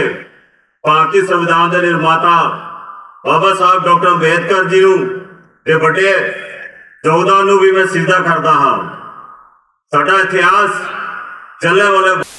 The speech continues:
ਦੀ ਸਾਖੀਆਂ ਨਾਲ ਭਰਿਆ ਹੋਇਆ ਹੈ। ਸਾਨੂੰ ਮਾਣ ਹੈ ਕਿ ਅਸੀਂ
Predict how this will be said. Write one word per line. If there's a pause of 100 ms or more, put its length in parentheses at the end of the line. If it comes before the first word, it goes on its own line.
(880)
ਦੀ
ਸਾਖੀਆਂ
ਨਾਲ
ਭਰਿਆ
ਹੋਇਆ
ਹੈ। (1080)
ਸਾਨੂੰ
ਮਾਣ
ਹੈ
ਕਿ
ਅਸੀਂ